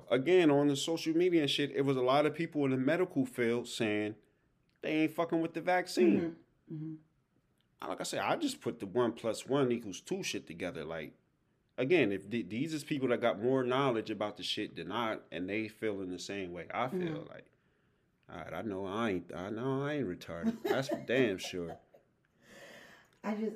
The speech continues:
Speaker 2: I think the only reason why I'm able to, like, kinda move about the way that I am is because I work agency. And so when you work agency, you know, the agencies really aren't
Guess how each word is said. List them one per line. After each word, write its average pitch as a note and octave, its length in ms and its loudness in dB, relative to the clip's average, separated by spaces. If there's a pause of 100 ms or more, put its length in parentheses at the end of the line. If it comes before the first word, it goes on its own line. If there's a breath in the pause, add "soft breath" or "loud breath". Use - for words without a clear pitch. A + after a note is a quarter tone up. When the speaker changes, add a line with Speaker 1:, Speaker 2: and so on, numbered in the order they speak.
Speaker 2:
I G#3+ 100 -4
think B3+ 480 -4
the A3+ 140 2
only A3 320 2 (180)
reason F3+ 380 -2
why D#3+ 140 -4
I'm D#3 180 -4
able D3+ 220 -6
to, D#3 100 -12
like, C#3 360 -8 (760)
kinda D#3 220 -6
move D#3+ 300 -4
about D3+ 340 -8
the D#3 40 -6
way D#3 140 -2
that D3 100 -4
I D3 60 -6
am D3+ 220 -6
is D3 80 -10
because D3+ 260 -10
I D#3 60 -6
work D3+ 400 -8
agency. D3 580 -8 (800)
And D#3+ 140 -8
so E3 140 -2
when E3 100 -2
you D#3+ 80 -6
work C#3+ 200 -6
agency, F3 440 -4
you D3 220 -10
know, D3+ 120 -8
the E3 180 -6
agencies E3 360 -6
really D3 200 -8
aren't C#3 220 -12